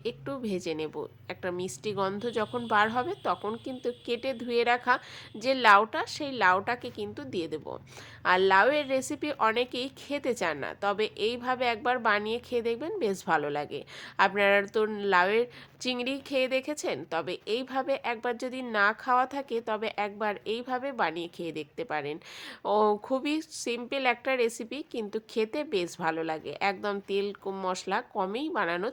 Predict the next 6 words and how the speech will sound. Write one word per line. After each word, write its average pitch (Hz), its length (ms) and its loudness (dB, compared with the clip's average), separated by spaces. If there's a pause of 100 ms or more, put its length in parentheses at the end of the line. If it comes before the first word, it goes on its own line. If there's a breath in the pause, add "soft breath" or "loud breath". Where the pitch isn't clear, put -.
চেষ্টা 170 380 -6
করেছি, 160 480 -8 (440 loud breath)
আর - 120 4
খুবই 262 300 -2
একটা 262 280 0
পুষ্টিকর 220 640 -2